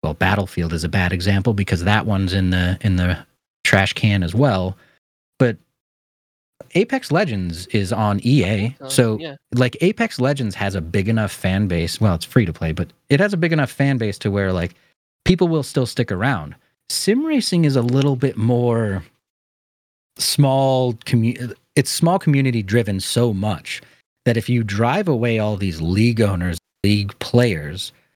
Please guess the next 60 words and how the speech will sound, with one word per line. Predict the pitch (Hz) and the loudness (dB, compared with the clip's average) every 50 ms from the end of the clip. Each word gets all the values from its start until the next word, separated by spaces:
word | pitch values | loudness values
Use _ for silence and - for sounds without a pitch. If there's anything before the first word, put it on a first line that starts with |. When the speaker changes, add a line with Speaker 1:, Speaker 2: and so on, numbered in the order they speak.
| _ - | _ -2
Speaker 1:
you're | - 120 123 | 0 2 2
really | 196 262 311 254 | 2 2 2 2
not | 143 117 - | 2 0 0
gonna | - 110 | 0 0
have | 107 117 120 107 | 0 0 0 0
anything | 113 117 110 - - 107 101 | 0 0 -2 -2 -2 -2 0
left | 98 120 135 - - | 0 0 0 -2 -4
except | 95 - - 113 104 - | -6 -6 -4 -4 -4 -4
for, | - 101 98 95 | -2 -2 -2 -2
you | 95 98 92 | -2 -2 -2
know, | 87 85 87 87 - - _ _ _ _ _ _ _ _ - | -2 -2 -4 -6 -8 -14 _ _ _ _ _ _ _ _ 0
Timmy | - 127 120 110 | 2 2 2 2
who | 117 113 | 0 0
likes | 104 104 104 101 - - - - - - _ _ _ _ _ _ _ _ - 120 | 0 -2 -2 -4 -6 -8 -10 -10 -12 -16 _ _ _ _ _ _ _ _ 0 0
F | 110 - - | 0 2 2
one | 110 107 107 107 101 | 0 0 0 0 0
and | 95 90 90 - | -2 -4 -4 -2
plays | - 104 98 - | -2 -2 -2 -2
through | - 101 | -2 -4
the | 92 92 | -4 -2
campaign | - 107 101 95 90 - 101 95 90 | 0 0 0 0 0 0 0 0 0
one | 92 95 95 90 | 0 0 0 0
time | - - 101 95 95 87 | 0 0 0 0 0 0
and | 85 85 | 0 0
then | 87 87 | 0 0
moves | 92 92 87 - | 0 0 -2 -4
it | - - | -2 0
back | 95 92 - - | 0 0 0 -2
to | - | -4
Call | - - 95 90 | 0 0 2 0
of | 87 - | 2 2
Duty | - 110 92 82 76 78 | 2 2 2 0 -4 -4
or | 82 95 | -4 -2
whatever, | 98 92 - 107 - 85 78 80 | 0 2 2 0 0 -2 -8 -6
you | 87 90 | -4 -2
know? | 87 90 101 117 - _ _ _ _ _ _ _ _ - - | 0 0 0 0 -2 _ _ _ _ _ _ _ _ 0 2
And | 127 139 143 143 | 2 2 2 2
Speaker 2:
Yeah, | 139 | 2
I | 156 | 2
Speaker 1:
that's | - - | 2 2
Speaker 2:
mean | 190 180 | -2 -2
Speaker 1:
not | - | 0
really | 170 175 160 156 | 2 2 2 2
gonna | 147 151 143 127 | 2 0 0 0
give | 117 117 131 131 | 0 0 0 2
you | 135 123 | 2 0
the | 107 95 | 0 -2
sales | - - - 120 139 156 123 87 87 82 80 - - - | -4 -2 0 2 2 2 2 0 -2 -6 -8 -8 -8 -4
that | 92 90 - 101 | -4 -4 -2 -2
you | 98 | -2
need | 95 90 98 123 160 131 98 92 87 85 | 0 0 2 2 4 4 2 0 0 0
and | 95 92 92 | 0 0 0
the | 92 | 2
longevity | 95 104 104 104 90 82 98 107 131 135 92 92 82 80 | 2 2 2 2 2 2 2 4 4 2 2 -2 -4 -6
for | 78 - - 92 87 87 85 | -6 -4 -2 -2 -2 -2 -2
a | - 92 - | -4 -4 -2
game | 104 92 87 85 87 | 0 0 0 0 -2
to | - - - | -6 -6 -4
live | 87 92 104 131 127 98 90 82 85 87 | 0 4 4 4 4 2 0 -4 -6 -2
beyond, | - 92 90 90 90 90 85 85 85 85 78 - | -2 0 0 0 0 -2 -2 0 0 -2 -2 -4